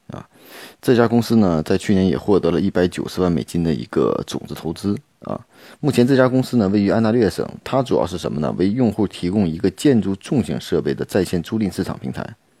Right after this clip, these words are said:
承包商呢，可以将闲置的设备发展到平台上，例如推土机啊、挖掘机、装载机、无人机和工业机器人等。这些设备呢，两种服务，一种是单独出租，另一种呢是可以配备执证的操作员，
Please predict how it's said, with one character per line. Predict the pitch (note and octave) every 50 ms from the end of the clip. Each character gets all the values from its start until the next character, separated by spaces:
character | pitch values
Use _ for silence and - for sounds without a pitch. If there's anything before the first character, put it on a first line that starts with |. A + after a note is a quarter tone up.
| _ _ _ _ _ _ _ _ _ - - - - - _
承 | - - - C3 C3+
包 | C#3+ D3 C#3+
商 | C3 - C#3+ C#3+ C3
呢， | A2 -
可 | - - A#2+
以 | A2+ F#2
将 | - G2 G2+
闲 | G2 - - - E2+ E2 F#2
置 | A2 B2
的 | A2 G2
设 | - - - G2+
备 | E2+ D#2+
发 | D#2 - - G#2+
展 | F#2+
到 | E2+ -
平 | F2 - - F#2 G2
台 | F#2 - -
上， | F#2 G2+ G2+ - - -
例 | - G2
如 | F2+ F2 F#2 G2
推 | - - - G#2
土 | G2+ - E2+ C#2+
机 | - - F#2 F2+ F2
啊、 | C#2+ A1
挖 | E2+ G2 G2
掘 | F2+ - E2+
机、 | E2 - F#2 F#2+ F#2
装 | F2+ - G#2 G2 G2
载 | - - -
机、 | - - F2
无 | E2+ D#2+ D#2+ F#2 G2+
人 | F#2+ F2+ F2+
机 | - E2+ F2
和 | F2 F2
工 | - - G#2+ G2+ G2
业 | F#2 D#2+
机 | - F#2
器 | F2 - F2
人 | D2 A#1+ E2
等。 | F2 - - - - _ _ - - - - - - - - _
这 | - - D3
些 | C3+ C#3+ C3+
设 | - - D3+ B2
备 | G2 F#2+
呢， | F2 D#2+ C2+ - - - _ _
两 | - D#2 F2+ F#2 A2+
种 | A#2 F2+
服 | - - - C2+ D#2
务， | D#2+ -
一 | G#2+ A2
种 | G2 -
是 | - - D#2+
单 | - - G2+ G2+
独 | F#2 F2+
出 | F2 - G2
租， | F2+ - G2+ G2+ G2+ -
另 | - A2+ B2 A#2+
一 | G#2 F2
种 | - - -
呢 | A1+ A#1+
是 | - - F2
可 | - - - F#2
以 | F#2+ G2 E2
配 | - - - A#2 F#2+
备 | - - D2+
执 | - - - F2+
证 | F2+ A2+ G2+
的 | E2 -
操 | - - G#2
作 | G2 G2+
员， | F2 A1+ G1+ A#1+ -